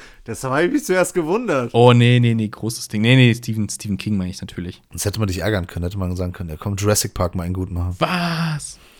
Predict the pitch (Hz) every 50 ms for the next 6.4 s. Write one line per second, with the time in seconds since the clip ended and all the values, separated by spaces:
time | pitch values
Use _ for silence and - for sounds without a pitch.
0 | _ _ - - - - 156 - - 185 139 - 131 139 190 160 208 190 - -
1 | 202 180 - 196 185 - - 190 - - - 180 - - 180 - _ _ _ -
2 | 98 98 98 107 104 120 127 123 123 120 101 98 104 - - - 107 101 110 107
3 | 104 101 98 95 98 127 120 107 - 120 110 101 120 113 107 113 107 98 113 107
4 | 95 104 107 110 104 120 104 90 90 98 107 113 104 - 92 87 - 95 92 92
5 | 92 - - 90 90 104 - 135 123 110 104 101 - - - - - - - 98
6 | 95 95 - - _ - -